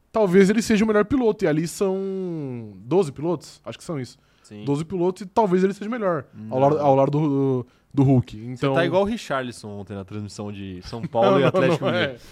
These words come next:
Speaker 1: Não é. Eu
Speaker 2: Talvez
Speaker 1: acho
Speaker 2: tenha sido pênalti. Foi
Speaker 1: o,
Speaker 2: muito pênalti, Richarlison.
Speaker 1: o ano dele, o ano dele tá sendo muito bom. Acho que ele merece essa nota.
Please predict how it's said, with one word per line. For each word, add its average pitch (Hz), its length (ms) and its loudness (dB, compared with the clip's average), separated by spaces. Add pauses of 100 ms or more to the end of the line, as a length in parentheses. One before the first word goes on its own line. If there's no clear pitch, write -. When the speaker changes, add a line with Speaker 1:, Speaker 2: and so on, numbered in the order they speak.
(220)
Speaker 1:
Não 156 200 2
é. 113 160 2 (280)
Eu - 100 -12
Speaker 2:
Talvez 160 440 4
Speaker 1:
acho 175 80 -6
Speaker 2:
tenha 202 140 0
sido 196 200 -8
pênalti. 123 540 -6
Foi 143 140 -4
Speaker 1:
o, - 20 0
Speaker 2:
muito 135 240 -2
pênalti, 127 300 -8
Richarlison. 98 360 -12
Speaker 1:
o 131 160 -4
ano 135 140 -2
dele, 127 560 6
o 120 100 2
ano 123 140 0
dele 123 320 0
tá 127 100 -6
sendo 123 200 -6
muito 123 180 -8
bom. 110 240 -8
Acho 107 80 -10
que 117 80 -10
ele 113 60 -10
merece 104 220 -10
essa 104 60 -16
nota. 85 220 -20